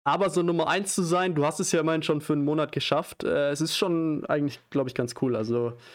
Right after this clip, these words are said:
äh, mir ging's, äh, in meinem Leben immer besser, wenn ich, äh, wusste, dass ich die Nummer eins bin. <laughs>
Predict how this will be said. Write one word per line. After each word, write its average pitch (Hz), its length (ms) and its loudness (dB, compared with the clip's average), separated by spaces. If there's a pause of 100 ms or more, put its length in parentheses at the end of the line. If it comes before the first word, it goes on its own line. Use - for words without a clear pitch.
(240)
äh, 123 80 2
mir 151 180 2
ging's, 170 400 0
äh, 143 380 2
in - 300 -2
meinem 139 200 2
Leben 151 240 2
immer 151 220 2
besser, 147 320 0
wenn 131 100 2
ich, 131 160 -4
äh, 123 500 2
wusste, 127 440 0
dass 123 160 0
ich 120 80 -2
die - 80 0
Nummer 120 200 2
eins 120 180 -2
bin. 117 160 0
<laughs> - 720 0